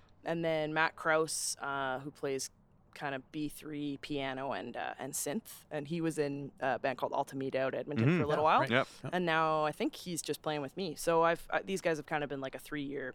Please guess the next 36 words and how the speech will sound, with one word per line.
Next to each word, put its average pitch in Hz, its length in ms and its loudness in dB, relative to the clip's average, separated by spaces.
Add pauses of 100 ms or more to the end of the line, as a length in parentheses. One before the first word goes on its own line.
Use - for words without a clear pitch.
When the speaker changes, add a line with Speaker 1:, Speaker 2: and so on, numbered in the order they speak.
(120)
Speaker 1:
pretty - 160 -6
consistent - 560 -6 (240)
lineup. 143 320 -6 (160)
Speaker 2:
That's 104 260 0
nice. 80 280 -4
That 101 80 2
must 101 220 0
feel 82 180 -2
good. 82 260 -2 (100)
Speaker 1:
It - 140 4
does. 180 260 6
It's - 160 -4
like, 196 240 2
I 180 140 4
like 180 260 2
that 165 160 4
a 160 60 2
lot, 151 300 4
and 151 100 -2
I, 147 100 0 (140)
I 151 100 0
like, 156 300 0 (120)
you 156 80 -6
know, 143 240 -2
working 156 300 -2
with 143 100 -6
people 151 280 -4
that 143 120 -2
are 139 80 0
young 135 320 -4
and 143 120 -4
wanna 135 220 -4
tour, 139 440 0 (100)
and 135 180 -2
Speaker 2:
Yeah. 85 120 2
Speaker 1:
this, - 220 -2